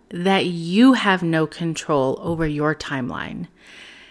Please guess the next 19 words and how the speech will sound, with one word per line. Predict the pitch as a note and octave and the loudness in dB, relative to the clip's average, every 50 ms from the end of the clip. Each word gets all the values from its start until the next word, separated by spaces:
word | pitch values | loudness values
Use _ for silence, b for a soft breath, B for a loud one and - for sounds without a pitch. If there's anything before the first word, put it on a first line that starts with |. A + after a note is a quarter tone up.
| B B B B B _ - | B B B B B _ 2
This | - G#3+ G#3+ - - C4+ | 4 4 4 4 4 4
is | C4+ C4+ A#3+ G#3 | 4 4 4 2
one | F#3+ F#3 F#3+ F#3+ G3+ G3+ | 0 0 2 2 4 4
of | G#3 G#3 G3 | 4 2 2
the | F#3 G3 F#3 - - - | 0 0 -2 -2 -6 -6
only | - F#3 F#3 F#3 F#3+ F#3 F#3 F#3 F#3 | -2 2 2 4 4 4 2 2 0
things | F#3 - - D#3+ D3+ D#3 F3 G#3 A#3 B3 B3 A#3+ - - | -2 -2 -2 0 0 2 4 6 6 6 6 4 2 -4
we | E3+ E3+ G3 G#3 G3 | -2 0 0 0 0
can't | G3 - - - - F#3+ G3 G3+ F3+ - - - - _ - | -2 -6 -12 -8 -6 -4 -2 -2 -2 -4 -6 -8 -10 _ -4
be | F3 F3+ F3+ | -2 -2 -2
certain | E3 - - - E3 D3+ - - D3 D3 | -2 -2 -2 -2 0 0 0 0 -2 -2
about | C#3+ C#3 C3+ C3 B2+ B2+ C3 - - - - _ _ - | -2 -2 -2 0 0 0 -2 -2 -6 -12 -14 _ _ -6
in | D#3 E3 D#3+ | -2 0 2
our | D3 D3 C#3+ C#3 | 2 2 2 0
businesses. | C#3+ C3 C3 - C3 A#2+ C3 - - - - - C#3+ C#3 E3 - - B B B B B B B B B B - | 0 -2 -2 -2 -4 -4 -4 -4 -4 -4 -6 -6 -8 -6 -6 -6 -8 B B B B B B B B B B -6
We | E3+ E3+ G3+ A3 A#3 A#3 | 0 4 6 6 6 6
have | A3 - A3+ A3+ A#3 A3 G3+ | 4 2 0 0 2 2 0
no | G#3 G3+ G3+ G#3+ A3 A3+ A3+ A3+ A3 | 0 2 4 4 6 6 6 6 4
control | A3 - - - G#3+ G#3 G3 - - - F3 E3 E3+ F3+ G3+ A3+ A#3 A#3 A#3 | 2 -2 -2 -2 0 0 0 -2 -2 -2 0 2 2 4 4 4 2 0 -2